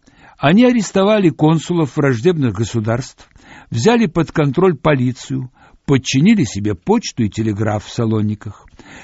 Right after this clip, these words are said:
Французы получали информацию от агентов-музыкантов, у которых передатчики были вмонтированы внутри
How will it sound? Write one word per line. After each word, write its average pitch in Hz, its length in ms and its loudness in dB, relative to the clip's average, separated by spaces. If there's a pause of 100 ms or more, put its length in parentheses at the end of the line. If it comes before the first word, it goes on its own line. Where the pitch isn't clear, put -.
(120)
Французы 165 640 2
получали 160 520 2
информацию 147 800 -2
от - 180 -4
агентов-музыкантов, 143 1300 -2 (360)
у 143 100 0
которых 151 420 2
передатчики 160 720 0
были 170 240 4
вмонтированы 185 840 0
внутри 160 600 0